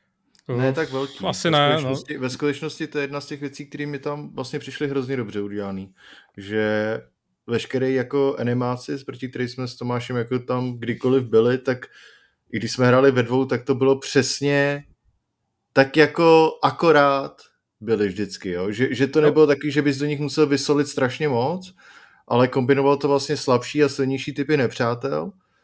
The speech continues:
Speaker 1: Ty slabší si sejmu třeba fakt na dvě rány, na tři,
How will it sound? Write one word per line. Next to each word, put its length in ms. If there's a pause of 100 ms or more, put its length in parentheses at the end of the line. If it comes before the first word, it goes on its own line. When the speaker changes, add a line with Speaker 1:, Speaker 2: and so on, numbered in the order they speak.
(160)
Speaker 1:
Ty 100
slabší 400
si 140
sejmu 300
třeba 200
fakt 160
na 100
dvě 180
rány, 560
na 120
tři, 440